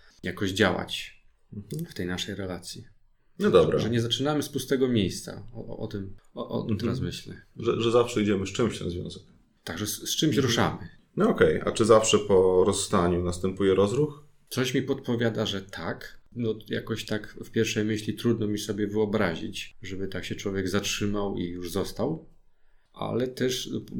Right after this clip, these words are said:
Speaker 1: pojawia się myśl z drugiej strony głowy, że, no, że to różnie bywa i że ten rozruch nie musi się pojawić od razu.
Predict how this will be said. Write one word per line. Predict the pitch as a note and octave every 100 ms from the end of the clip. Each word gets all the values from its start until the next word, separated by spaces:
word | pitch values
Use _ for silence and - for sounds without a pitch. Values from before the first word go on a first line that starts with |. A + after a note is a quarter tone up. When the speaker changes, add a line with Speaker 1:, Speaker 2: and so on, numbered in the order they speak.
| -
Speaker 1:
pojawia | A#2 A#2 A2+
się | - A#2
myśl | A2+ A#2 - B2 -
z | G#2+
drugiej | A2 A2+ A2+ G#2
strony | - A2 G#2
głowy, | G#2 G2 G2+ A#2+
że, | B2 A2+ A2
no, | A2 A2 - - - - _ - _ -
że | - A2
to | B2+
różnie | C3+ A2 C3+
bywa | A#2 F#2+ F2+ F2 - - - -
i | B2+
że | F#2+ G#2+
ten | - G#2+
rozruch | G#2+ G2+ A2 G#2
nie | G#2 G#2
musi | G#2+ G#2 G#2+
się | -
pojawić | G#2 - G2+ G2+ G2 -
od | F2+
razu. | F#2+ G#2 G2 A2+ A#2+ A#2